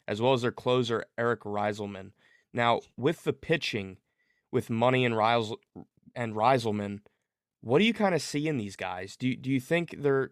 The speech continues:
they're guys who could kinda shoot up draft boards in the future? I believe Reiselman is, is he draft eligible this year?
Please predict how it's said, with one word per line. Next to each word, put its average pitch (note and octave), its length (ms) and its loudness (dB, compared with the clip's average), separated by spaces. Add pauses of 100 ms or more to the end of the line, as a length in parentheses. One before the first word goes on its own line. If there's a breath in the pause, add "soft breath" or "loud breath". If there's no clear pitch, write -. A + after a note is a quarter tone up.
they're C3 180 -6
guys B2+ 360 2
who C3 100 -4
could A#2 320 -4 (480 soft breath)
kinda B2 160 0
shoot C#3+ 260 0
up C#3 120 2
draft A2 480 -2
boards C3 340 -2
in A2+ 100 -8
the G#2 80 -8
future? B2 560 -4
I A2+ 120 0
believe C3+ 360 -2
Reiselman B2+ 640 2
is, A2 220 -8
is - 140 -12
he D3+ 140 -2
draft D3+ 320 2
eligible C3+ 400 2
this C3+ 240 -2
year? F3+ 240 -4